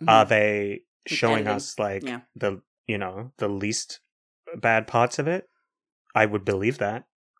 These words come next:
Speaker 2: I
Speaker 1: I
Speaker 2: could,
Speaker 1: too,
Speaker 2: I
Speaker 1: I
Speaker 2: would
Speaker 1: do too.
Speaker 2: absolutely believe that there's stuff on the cutting room floor that is,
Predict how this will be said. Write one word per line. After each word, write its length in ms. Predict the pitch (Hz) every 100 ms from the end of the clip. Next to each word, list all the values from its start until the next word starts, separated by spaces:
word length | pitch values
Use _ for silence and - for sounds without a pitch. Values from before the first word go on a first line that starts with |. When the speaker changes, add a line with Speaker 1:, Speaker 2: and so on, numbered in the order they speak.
| -
Speaker 2:
I 100 | 107
Speaker 1:
I 40 |
Speaker 2:
could, 200 | - -
Speaker 1:
too, 60 | 170
Speaker 2:
I 40 |
Speaker 1:
I 40 | 107
Speaker 2:
would 60 |
Speaker 1:
do 60 | 104
too. 120 | -
Speaker 2:
absolutely 380 | 110 - 135 110
believe 300 | 107 104 95
that 140 | 101
there's 140 | 101 98
stuff 220 | 110 104
on 60 |
the 80 | 101
cutting 220 | - 101 98
room 160 | 95
floor 240 | - 95 92
that 120 | 92
is, 200 | 90